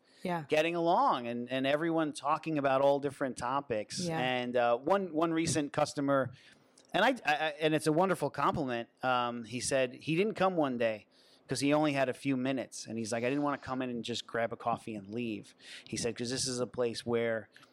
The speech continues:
Speaker 2: you end up staying two, three hours because you meet this person, and then you meet someone else, and then you meet your neighbor."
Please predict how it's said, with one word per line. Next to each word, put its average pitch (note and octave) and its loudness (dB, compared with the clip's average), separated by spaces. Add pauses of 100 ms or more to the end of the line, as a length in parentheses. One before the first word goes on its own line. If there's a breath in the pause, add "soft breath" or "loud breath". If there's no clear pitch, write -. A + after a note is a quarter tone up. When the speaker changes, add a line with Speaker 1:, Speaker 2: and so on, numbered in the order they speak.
(140)
Speaker 2:
you B2+ 0
end B2+ 0
up A#2+ -2
staying D#3+ 0
two, B2 0
three B2+ 0
hours C3+ 4
because A#2+ -2
you B2+ 0
meet C#3+ 0
this D#3+ 2
person, C3 0
and B2+ 0
then C#3 0
you C#3+ -2
meet C#3+ -4
someone C#3+ -2
else, D3 0
and C3+ -6
then D3 0
you C#3+ 0
meet C#3+ -4
your C#3 -4
neighbor." C#3 0